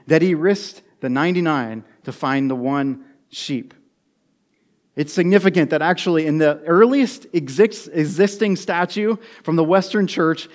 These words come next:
dates from the third century. It's a statue of the Good Shepherd bearing the recovered lamb on his shoulders.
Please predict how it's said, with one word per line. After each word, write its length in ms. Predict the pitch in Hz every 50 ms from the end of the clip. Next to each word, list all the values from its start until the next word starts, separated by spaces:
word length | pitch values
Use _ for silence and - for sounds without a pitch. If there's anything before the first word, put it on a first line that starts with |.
| - 160 -
dates 300 | - 165 170 190 185 185
from 140 | - 175 160
the 60 | 147
third 300 | 139 - 180 190 202 190
century. 400 | 196 - 175 170 160 - 165 151
It's 100 | 143 139
a 60 | 143
statue 560 | 135 - - 175 180 208 208 - - 220 214
of 240 | - - 170 147 143
the 100 | 139 151
Good 300 | 139 123 123 175 190 180
Shepherd 560 | - - - 180 175 _ - 156 147 139 127 - - - - -
bearing 520 | 113 160 165 170 185 196 196 196 196 185 - - - -
the 80 | 147
recovered 460 | 131 135 135 - - 170 160 170 175 147
lamb 380 | 139 143 143 143 139 135 135 -
on 160 | 143 131 127
his 160 | 131 131 123
shoulders. 580 | - - 143 131 127 117 107 98 95 - -